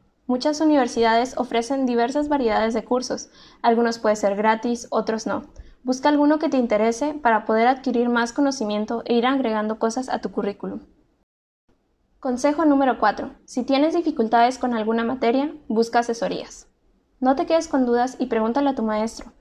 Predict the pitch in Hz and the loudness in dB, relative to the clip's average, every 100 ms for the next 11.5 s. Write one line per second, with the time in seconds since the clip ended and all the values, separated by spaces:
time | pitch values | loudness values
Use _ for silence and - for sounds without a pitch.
0 | _ _ - 233 240 285 302 302 240 220 | _ _ -4 0 0 2 0 -2 -2 -2
1 | 214 220 240 226 220 233 294 294 269 277 | -2 -4 -6 -2 0 2 2 2 2 2
2 | 240 208 214 226 - - 220 233 233 233 | 0 0 0 -2 -8 -2 0 2 -2 -4
3 | - - - - - _ _ _ _ - | -8 -8 -10 -14 -20 _ _ _ _ 0
4 | 269 311 311 330 339 349 320 285 233 233 | 2 2 0 0 0 0 -2 -2 -2 -4
5 | 226 233 247 - 233 240 240 240 - 254 | -4 -2 -4 -6 -4 0 -2 -4 -4 0
6 | 233 233 - 262 285 277 247 208 214 214 | 0 0 0 0 0 -2 -2 -2 -2 0
7 | 226 226 214 - _ _ _ 233 226 233 | 0 0 -4 -12 _ _ _ -4 0 0
8 | 226 233 277 277 226 220 214 220 233 233 | 0 -2 -4 -2 0 0 0 0 0 0
9 | 214 - - - - 240 254 277 269 262 | -4 -8 -20 -8 0 2 2 2 2 4
10 | 277 254 240 240 262 233 214 220 220 - | 4 2 0 0 0 0 -2 -2 -4 -8
11 | - - - - | -12 -12 -12 -12